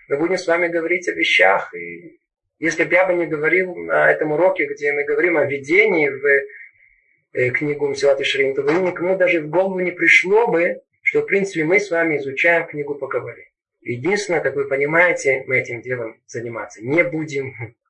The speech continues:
А будем ее изучать на самом простом и доступном уровне. И стараемся это сделать действительно настолько, насколько можно на доступном уровне. И со всей сложностью, которая есть в этом,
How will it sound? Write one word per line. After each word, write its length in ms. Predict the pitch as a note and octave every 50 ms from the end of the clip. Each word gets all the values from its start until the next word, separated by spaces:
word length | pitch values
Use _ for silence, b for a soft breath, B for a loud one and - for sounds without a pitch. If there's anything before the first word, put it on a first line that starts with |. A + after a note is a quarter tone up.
| _ _ _ _ _ _ B B B B B B B B -
А 240 | - - - - D#3
будем 260 | E3+ F3+ F3+ E3 D3
ее 180 | C#3+ C#3 C#3 C3+
изучать 520 | C3+ C#3 C3 - D#3+ D#3+ D3+ D3 C#3+ -
на 60 | C3+
самом 400 | - - D3+ D#3 D3 C#3 C3+ C3
простом 400 | - C3 - - - D#3+ C#3+ C#3
и 40 | B2+
доступном 600 | A#2 - - - - D3 D3 - B2 A2+ A2 -
уровне. 540 | - D3+ E3+ F3 E3 D3+ D3 C#3+ C#3 - - _ _ B B B B B B B B B B _ -
И 760 | - G#2+ A#2+ A#2+ A#2 A#2 A#2+ A#2 A#2 A2+ A2+ A2+ A2+ A2+ A2+ A2+ A2+ G#2+ - _ - - -
стараемся 520 | - - - C3 C3+ C#3 C#3+ C#3+ - - B2
это 120 | - B2+
сделать 300 | - - C3 C3 G2+ -
действительно 580 | - - - - D3+ F3 F#3 - G#3+ F#3 E3+ D3+
настолько, 360 | D3 C3+ C#3 - D3+ C#3+ C#3+
насколько 320 | C#3+ C3+ - D3 C#3 - C#3
можно 320 | C#3 C#3+ C#3+ C#3 C3+ C3
на 160 | C3 B2+ B2+
доступном 540 | A#2+ B2+ A#2+ - - C3+ C#3 - C3 B2+ B2+
уровне. 360 | B2+ B2+ B2+ A#2 A#2 A#2 - _ _ b b b b b b b b b b b _ -
И 540 | - - - - - G#2+ A2 A2 A2 G#2+ -
со 120 | - A2+
всей 180 | - B2+ A#2+ G#2+
сложностью, 800 | - D#3 E3+ G3 G3 G#3 F#3 G3 - - - E3 D#3+ D#3+ D#3
которая 400 | - C#3+ C#3+ - D3+ C#3+ C#3+ C#3
есть 200 | C#3+ C#3 - -
в 60 | C3+
этом, 360 | C#3 C#3 - C3+ C3+ - -